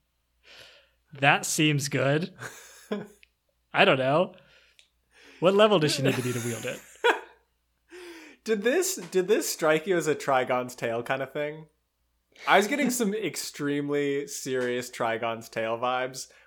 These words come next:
Speaker 2: which for listeners who haven't been following us, uh, read Circe by Madeline Miller, uh, and then listen to our episodes about it, because Circe gets a cool tail,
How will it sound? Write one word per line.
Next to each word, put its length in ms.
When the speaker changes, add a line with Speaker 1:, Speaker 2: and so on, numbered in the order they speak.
Speaker 2:
which 240
for 120
listeners 440
who 80
haven't 260
been 180
following 420
us, 320
uh, 260
read 340
Circe 400
by 160
Madeline 420
Miller, 440
uh, 160
and 160
then 140
listen 240
to 100
our 100
episodes 460
about 260
it, 200
because 960
Circe 420
gets 260
a 60
cool 240
tail, 500